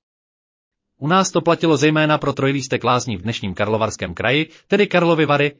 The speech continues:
Mariánské lázně a Františkovy lázně, které se společně s dalšími osmi lázeňskými městy v roce dva tisíce dvacet jedna v rámci nominace Slavné lázně Evropy dostaly na seznam světového kulturního a přírodního dědictví unesco.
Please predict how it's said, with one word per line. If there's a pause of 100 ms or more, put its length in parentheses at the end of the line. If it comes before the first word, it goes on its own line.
(160)
Mariánské
lázně
a
Františkovy
lázně, (200)
které
se
společně
s
dalšími
osmi
lázeňskými
městy
v
roce
dva
tisíce
dvacet
jedna
v
rámci
nominace
Slavné
lázně
Evropy
dostaly
na
seznam
světového
kulturního
a
přírodního
dědictví
unesco.